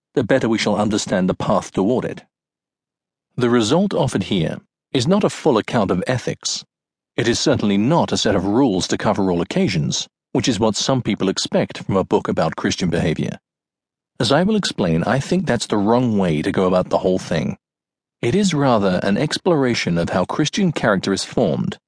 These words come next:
as a particular and focused example of how character is formed in general. I have given particular attention to the close reading of some key New Testament texts,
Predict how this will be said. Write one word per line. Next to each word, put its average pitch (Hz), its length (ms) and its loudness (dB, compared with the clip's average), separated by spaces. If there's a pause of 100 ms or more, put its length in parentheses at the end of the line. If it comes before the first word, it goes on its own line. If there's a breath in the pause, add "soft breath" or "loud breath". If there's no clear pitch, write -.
(180)
as 117 120 -2
a 107 40 -2
particular 196 640 0
and 131 100 -2
focused - 480 0
example 98 640 0
of 90 120 -4
how 92 200 0
character 151 460 -2
is - 180 -2
formed 101 240 0
in 95 120 2
general. 95 360 -2 (760)
I 117 80 0
have 113 180 -2
given 120 240 0
particular 131 560 -2
attention 90 480 -2
to 107 100 -2
the 87 120 -2
close - 400 -2
reading 104 400 0
of 101 140 -4
some 107 180 0
key 160 360 -2
New 127 200 0
Testament 117 520 -2
texts, - 760 -8